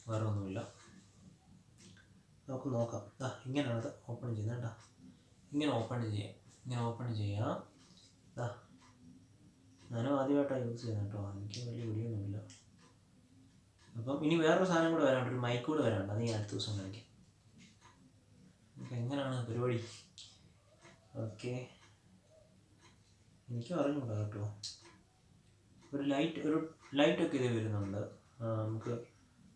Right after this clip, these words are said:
വീഡിയോ എടുക്കാനൊക്കെ ആയിട്ടേ. ഇതിങ്ങനെ അകത്തിയിട്ട്, ഇങ്ങനെ അകത്തിയിട്ട് ഇതിനകത്താണ്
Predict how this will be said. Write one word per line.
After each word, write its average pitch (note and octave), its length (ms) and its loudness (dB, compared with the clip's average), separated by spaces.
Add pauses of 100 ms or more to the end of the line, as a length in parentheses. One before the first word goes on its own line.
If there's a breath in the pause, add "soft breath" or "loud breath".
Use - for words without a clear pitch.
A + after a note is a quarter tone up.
(240)
വീഡിയോ C3 320 0
എടുക്കാനൊക്കെ A#2+ 520 0
ആയിട്ടേ. A2 320 0 (3000)
ഇതിങ്ങനെ D3+ 380 4
അകത്തിയിട്ട്, A#2+ 680 0 (480)
ഇങ്ങനെ C#3 260 -2
അകത്തിയിട്ട് C3 300 -2
ഇതിനകത്താണ് B2+ 460 0